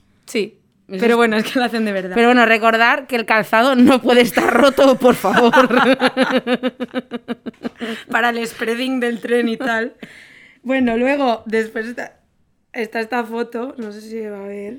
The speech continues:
Speaker 2: A ver.
Speaker 1: Que es un pixie, pixie cut.
Speaker 2: Es un pixie cut del año dos mil doce, por lo menos. No
Speaker 1: Que
Speaker 2: sé,
Speaker 1: se
Speaker 2: no
Speaker 1: hizo
Speaker 2: sabemos
Speaker 1: Laura Escane.
Speaker 2: Sí, no sabemos quién ha elegido esto en Mundo Deportivo y imaginamos que un puto decrépito,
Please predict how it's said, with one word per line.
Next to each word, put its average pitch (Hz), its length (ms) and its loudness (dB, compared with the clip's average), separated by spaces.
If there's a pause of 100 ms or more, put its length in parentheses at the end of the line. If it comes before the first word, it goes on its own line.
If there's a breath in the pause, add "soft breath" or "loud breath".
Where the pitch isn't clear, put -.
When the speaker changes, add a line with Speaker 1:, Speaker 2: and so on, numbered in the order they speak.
(160)
Speaker 2:
A 190 100 -10
ver. 185 240 -8 (1080)
Speaker 1:
Que - 100 -4
es 247 60 -4
un 240 140 -2
pixie, 247 640 -8 (200)
pixie 247 320 -4
cut. - 280 -6 (220 loud breath)
Speaker 2:
Es 233 160 -6
un 233 140 -4
pixie 233 320 -12
cut 247 300 -6
del 208 200 -4
año 214 320 0
dos 196 220 -2
mil 208 240 -4
doce, 226 240 -4
por 220 120 -4
lo 208 100 -4
menos. 262 320 -4
No 220 100 -4
Speaker 1:
Que 226 60 -4
Speaker 2:
sé, 240 40 -4
Speaker 1:
se 233 60 2
Speaker 2:
no 226 60 4
Speaker 1:
hizo 226 80 0
Speaker 2:
sabemos 226 260 4
Speaker 1:
Laura 247 180 4
Escane. 233 560 -2 (100)
Speaker 2:
Sí, 269 140 -6
no 254 60 -2
sabemos 226 320 -4
quién 226 160 -2
ha 220 80 4
elegido 214 420 0
esto 202 200 -4
en 202 80 -4
Mundo 208 220 -2
Deportivo 202 760 -2
y 190 260 -8
imaginamos 190 680 -6
que 196 160 -8
un 196 160 -8
puto 196 280 -6
decrépito, 190 640 -4